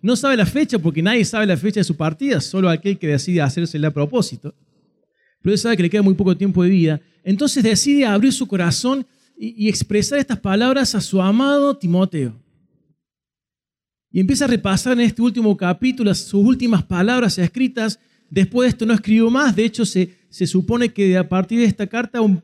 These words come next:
tiempo después, en el año sesenta y siete o sesenta y ocho después de Cristo, él termina entregando su vida como un mártir,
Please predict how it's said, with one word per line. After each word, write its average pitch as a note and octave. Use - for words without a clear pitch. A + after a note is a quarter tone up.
tiempo G3+
después, B3
en F#3+
el G#3+
año G#3
sesenta E3+
y E3
siete A3+
o F#3+
sesenta F3
y G#3
ocho A3
después F#3+
de G3
Cristo, G#3
él G3+
termina G3+
entregando F#3
su F#3+
vida B3
como F#3+
un F#3
mártir, E3+